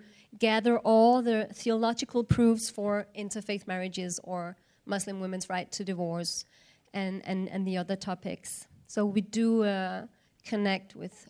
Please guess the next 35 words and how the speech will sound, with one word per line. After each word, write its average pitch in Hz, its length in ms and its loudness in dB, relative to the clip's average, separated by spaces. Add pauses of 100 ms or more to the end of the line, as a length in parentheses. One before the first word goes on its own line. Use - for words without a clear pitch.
other 196 240 -2
religions 190 680 -4
and 190 500 -4
cooperate 196 560 -2
with - 320 -12 (240)
leaders 202 460 0
from 196 260 -6
other 190 260 -4
religions. 185 680 -8
I 202 100 -2
just 202 260 -4
met, 196 320 -4
uh, 196 160 -6
Delphine. 220 640 -4 (640)
Um, 196 720 -2 (320)
I 208 120 0
met 208 260 2
her 208 560 0
when 196 180 -2
I 196 140 0
was 190 180 -4
vis-, 202 400 -8
visiting 202 540 -4
the 196 80 -4
French 202 340 -6
president 233 720 -4 (280)
a 220 60 -2
few 208 200 -2
months 208 360 -4
ago. 240 320 -2 (840)
So 196 440 -2
I 196 120 -4
also 208 280 -4
have 202 340 -6
a, 190 300 -12